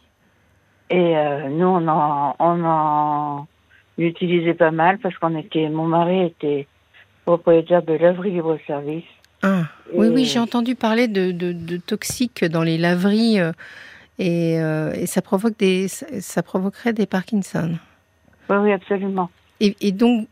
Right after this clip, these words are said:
Speaker 2: vous, dans, quand vous en parliez avec votre mari, et cetera, vous pensez que vous êtes victime de, de ça ?
Speaker 1: Bah,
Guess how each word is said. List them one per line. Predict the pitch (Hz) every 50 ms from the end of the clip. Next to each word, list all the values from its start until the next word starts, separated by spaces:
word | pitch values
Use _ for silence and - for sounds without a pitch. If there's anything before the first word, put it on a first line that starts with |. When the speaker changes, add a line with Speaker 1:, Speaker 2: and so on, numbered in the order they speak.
| _ _
Speaker 2:
vous, | 233 208 202 214 262 311 359 359 320 262 214
dans, | 196 190 185 190 196 190
quand | 190 208 - 190
vous | 175 175 180 180 185
en | 180
parliez | 175 - 190 180 175 180 180 185 185 190 190 190
avec | 180 165 175 175 - -
votre | 190 185 - 247
mari, | - 196 190 190 180 180 185 196 214 220 208
et | 190 185
cetera, | - - 180 - 196 208 254 294
vous | 269 214 214 196 185
pensez | 185 - - 208 214 208 - - 285 302
que | - - 254
vous | 208 202 202
êtes | 202 196 180 180
victime | 180 196 190 - - - - 277 277 262 247
de, | 202 208 196 196 196 190 190 185 185
de | - 220
ça ? | - - - 190 180 180 - _ _ _ _ _ _ _ _ _ _ _ _ _ _ _ _ _ _ _ _ _
Speaker 1:
Bah, | - 190 185 160